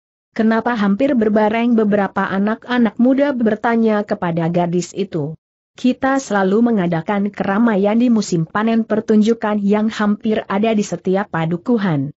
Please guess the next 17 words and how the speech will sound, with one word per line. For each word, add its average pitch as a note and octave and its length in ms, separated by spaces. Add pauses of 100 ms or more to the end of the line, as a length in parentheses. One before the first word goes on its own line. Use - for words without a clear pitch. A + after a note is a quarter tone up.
(360)
Makan-makan A3+ 960
dan E3+ 320
kadang-kadang G3 960
kita F#3 240
saling F3+ 400
menunjukkan F#3 720
kelebihan, G#3 640
kita G#3 160
saling F3+ 460
menunjukkan F3+ 760
kelebihan G#3 560
kita F#3 300
masing-masing G#3 720
dalam A3 320
selamatan G#3+ 720
yang G#3 160
diselenggarakan." E3+ 960